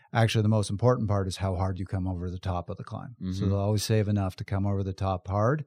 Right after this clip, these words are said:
Speaker 1: And you'll also see them pace that climb differently if that climb is in the middle of the race versus a finish line at the top of
Speaker 2: Sure,
Speaker 1: that race.
Speaker 2: absolutely.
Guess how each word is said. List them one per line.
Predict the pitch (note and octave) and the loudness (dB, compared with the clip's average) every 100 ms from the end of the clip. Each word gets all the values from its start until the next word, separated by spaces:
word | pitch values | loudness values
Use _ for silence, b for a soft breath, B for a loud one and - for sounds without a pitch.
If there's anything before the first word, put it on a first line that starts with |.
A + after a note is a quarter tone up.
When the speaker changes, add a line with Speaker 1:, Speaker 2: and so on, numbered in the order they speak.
| b b b b - | b b b b 0
Speaker 1:
And | A2 | 4
you'll | G#2+ | 8
also | B2+ D#3 B2+ | 8 6 4
see | B2+ | 6
them | G#2+ G#2 | 6 6
pace | A2 G#2+ - | 6 4 4
that | G#2 G2 | 0 0
climb | G#2+ G2+ G2 | 0 0 2
differently | A#2+ C3 A#2+ G#2 G2+ G2 G2+ | 2 4 2 4 2 2 0
if | A2+ G2+ G2 - - b b b _ | 0 0 0 -4 -20 b b b _
that | G#2+ - | 0 2
climb | G#2 G#2 | 2 2
is | G2 | 0
in | F#2+ | 0
the | |
middle | G2 C3 D3 | 2 4 6
of | C#3+ | 6
the | D3 | 6
race | C#3+ D3+ C3+ - _ | 6 4 0 -8 _
versus | G#2+ G2+ F#2 | -2 -2 -4
a | F#2+ | -6
finish | - A#2+ A2+ - | 0 4 4 4
line | G2 F#2 | 0 0
at | F2+ | -2
the | F#2+ | -4
top | G2 F#2 | -2 -2
of | E2+ | -2
Speaker 2:
Sure, | |
Speaker 1:
that | E2+ F#2 - | -2 -2 -4
race. | G#2+ | -8
Speaker 2:
absolutely. | D2+ D#2 - - D2+ - B1+ | -8 -10 -12 -10 -12 -10 -14